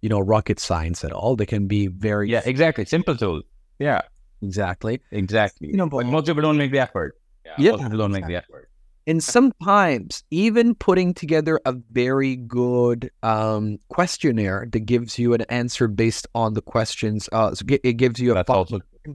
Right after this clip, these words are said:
Speaker 1: yeah, output based on the answers that you give to those questions, and you can literally get
Speaker 2: Yes.
Speaker 1: those on, on any, like, done for you kind of website. Those ones will work very well as well. So if you're building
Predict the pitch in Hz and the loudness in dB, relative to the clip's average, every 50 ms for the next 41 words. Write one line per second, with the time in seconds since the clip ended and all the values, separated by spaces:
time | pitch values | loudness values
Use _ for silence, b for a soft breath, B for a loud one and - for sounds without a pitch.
0 | - - - 127 135 123 110 - - 139 156 160 - - 123 107 110 117 113 - | -18 -10 -2 0 0 0 0 0 2 2 2 2 2 0 0 0 2 0 -2 -2
1 | - 120 113 113 117 - - 120 127 - - 120 110 - 110 110 110 107 104 117 | -2 -2 -2 -2 -2 -2 -4 -4 -4 -2 -2 -2 -2 -2 -2 -2 -2 0 0 0
2 | 107 - - 101 104 101 - - - 175 202 - - 113 110 - - _ _ _ | -2 -2 -2 -2 -2 -2 -2 0 0 0 0 0 -2 -6 -8 -8 -12 _ _ _
3 | - 123 147 156 151 - 165 139 123 113 110 123 160 208 - 175 127 120 110 104 | -4 0 0 0 0 2 0 0 0 0 2 2 2 4 4 4 4 4 2 0
4 | 101 113 104 95 90 95 101 98 - - _ _ _ _ _ _ 92 95 - - | 0 0 0 0 0 -2 -2 -4 -4 -8 _ _ _ _ _ _ -16 -14 -10 -6
5 | - 120 110 - - 117 113 107 - - 117 123 135 143 139 131 127 117 107 104 | -4 -4 -4 -2 -2 -2 -2 -2 -2 0 2 2 4 4 2 2 2 2 2 0
6 | 95 - - 110 120 120 117 - - 117 107 104 107 117 123 120 - 120 104 98 | 0 -2 0 0 0 0 -2 -4 -4 -2 0 0 2 0 0 0 -2 -2 -4 -2
7 | 92 95 104 147 165 156 - - 104 92 87 - _ _ _ _ _ _ _ - | -2 0 0 0 0 -2 -4 -4 -4 -4 -6 -8 _ _ _ _ _ _ _ -2
8 | 120 135 147 151 151 147 147 147 151 147 147 127 135 127 120 113 113 110 110 113 | 2 2 4 4 2 2 2 0 0 0 0 0 0 0 0 0 0 0 0 0
9 | - - - 101 95 104 98 98 98 95 95 95 90 85 101 92 - 92 90 80 | -4 -8 -8 -4 0 0 2 2 2 0 0 -2 -2 -4 -6 -6 -4 -4 -4 -2
10 | 53 - - - - 107 107 107 - - - 131 143 147 139 131 131 131 131 127 | -4 -8 -6 -4 0 0 0 0 -2 -2 0 2 2 2 0 0 2 2 2 2
11 | 127 127 123 127 127 | 2 0 0 -2 -4